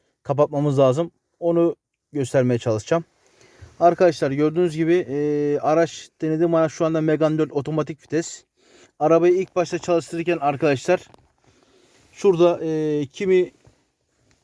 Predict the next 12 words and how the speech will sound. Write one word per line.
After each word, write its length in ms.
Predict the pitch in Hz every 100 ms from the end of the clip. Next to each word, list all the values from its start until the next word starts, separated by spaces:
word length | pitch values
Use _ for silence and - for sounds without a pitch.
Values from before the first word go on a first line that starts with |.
| _
arabalarda 760 | - 160 165 175 175 165 170 -
anahtarlı 460 | 160 165 - 165
giriş 320 | 165 165 156 -
vardır. 300 | 135 151 160
Kimisinde 520 | - 180 139 156 156
de 80 | 160
mesela 400 | 135 156 165 165
bunda 220 | 175 160
da 80 | 165
start 320 | - 175 151
stop 340 | - 170 -
var. 120 | 147